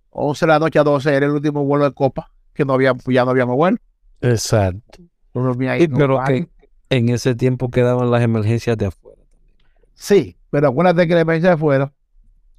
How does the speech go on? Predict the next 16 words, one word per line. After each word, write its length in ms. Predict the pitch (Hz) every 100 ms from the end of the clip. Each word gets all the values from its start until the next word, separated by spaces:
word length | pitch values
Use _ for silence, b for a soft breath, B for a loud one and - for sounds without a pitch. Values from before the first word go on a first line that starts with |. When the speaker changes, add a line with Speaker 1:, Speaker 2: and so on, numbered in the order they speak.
| _ -
Speaker 1:
eh, 600 | 135 135 131 123 120 -
en 120 | 139
el 160 | 165 147
timbre 360 | 180 180 196 190
y 60 |
como 500 | - 147 139 135 131
sonaba 400 | - 131 127 143
el 60 | 165
teléfono, 380 | 180 175 160 165
tú 60 | 147
cogías 160 | 147
tu 80 | 147
teléfono, 420 | 165 170 156 240 - _ _ _ _ _
tocaba 300 | 147 135 151
tu 100 | 151
timbrecito 680 | 151 160 160 180 160 214